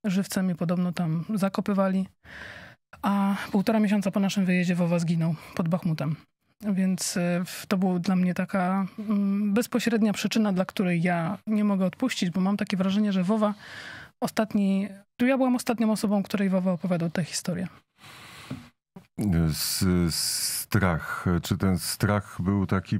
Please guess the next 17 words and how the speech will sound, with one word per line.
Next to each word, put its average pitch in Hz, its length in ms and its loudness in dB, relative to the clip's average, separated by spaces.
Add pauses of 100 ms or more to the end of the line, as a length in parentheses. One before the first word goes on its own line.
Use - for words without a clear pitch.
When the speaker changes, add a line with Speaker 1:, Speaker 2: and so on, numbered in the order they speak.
(120)
Speaker 2:
paraliżujący, 104 880 2
czy 110 140 -2
któryś 110 380 0
był 104 200 2
moment, 113 380 2
w - 60 -14
którym 113 320 2
ten 107 180 2
strach, 107 420 -2 (460)
e, 95 120 4
przeminął, 107 580 2
a 104 60 4
może 92 240 2
ten 98 180 0
strach - 380 -2
nie 117 140 4
przemija? 76 640 0